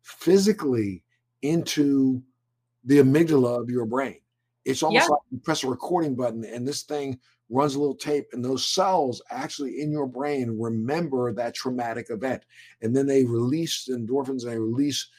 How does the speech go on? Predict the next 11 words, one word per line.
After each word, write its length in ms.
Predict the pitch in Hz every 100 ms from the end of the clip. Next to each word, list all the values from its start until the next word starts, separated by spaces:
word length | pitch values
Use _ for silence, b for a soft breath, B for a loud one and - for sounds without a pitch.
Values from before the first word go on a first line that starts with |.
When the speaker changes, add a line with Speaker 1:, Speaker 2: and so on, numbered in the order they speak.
| _ -
Speaker 1:
that 140 | 135
information 580 | 135 127 131 147 - 127
into 240 | 123 -
your 140 | 120 110
psyche 420 | - 165 165 117
when 160 | 113
you're 80 | 101
sleeping 560 | - 156 156 131 131 131
and 100 | 113
when 140 | 113
you're, 240 | 104 98